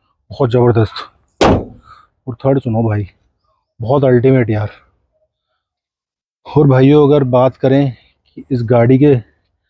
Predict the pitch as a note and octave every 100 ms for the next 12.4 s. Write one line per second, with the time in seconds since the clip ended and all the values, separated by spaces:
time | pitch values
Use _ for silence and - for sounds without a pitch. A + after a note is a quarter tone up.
0 | _ _ - B2+ C3+ B2+ D3+ C3+ C3+ C#3
1 | B2+ B2+ A#2+ B2 B2 C3 B2 B2+ C3+ B2
2 | - _ _ _ _ _ - B2 C#3 C3
3 | B2+ B2+ C#3 C3 C3 C#3 B2 B2 A#2+ _
4 | _ _ _ _ _ C3 C3+ D3 D3 C3+
5 | B2+ C3 B2+ A#2+ A#2+ C#3 C#3 C3+ A2+ -
6 | - - - - - C3 C3+ C3 C3 A#2
7 | A2 A#2+ A#2+ D3+ C#3+ B2+ B2+ C3+ B2 B2
8 | A#2 A#2 B2 D#3 D3+ _ _ _ _ A#2+
9 | A#2 A#2+ C#3 B2+ B2 - D#3 C3+ C3 C3
10 | C3+ B2+ C#3 B2+ B2 C3 B2+ B2 A#2+ C#3
11 | B2+ B2 A#2 B2+ D3+ _ - - _ B2
12 | C3 C#3 C3 C#3